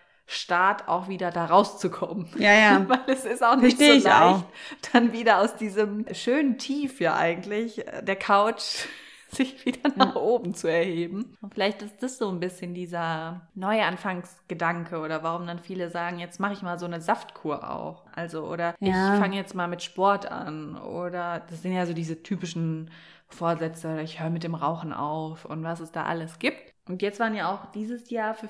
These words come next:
Speaker 1: viele einheitlich, die gesagt haben, das war ein blödes Jahr oder es waren viele schlechte Sachen und so froh waren, <laughs> dass es rum ist, obwohl ja klar war, dass es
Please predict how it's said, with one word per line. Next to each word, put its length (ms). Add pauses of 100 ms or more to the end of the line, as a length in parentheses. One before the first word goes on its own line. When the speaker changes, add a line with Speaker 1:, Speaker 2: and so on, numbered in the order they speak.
Speaker 1:
viele 540 (320)
einheitlich, 680
die 80
gesagt 280
haben, 140
das 180
war 80
ein 100
blödes 400
Jahr 360
oder 360 (500)
es 100
waren 120
viele 260
schlechte 420
Sachen 460
und 200 (180)
so 140
froh 440
waren, 300 (240)
<laughs> 220
dass 200
es 200
rum 220
ist, 380
obwohl 520
ja 320
klar 420
war, 180
dass 240
es 140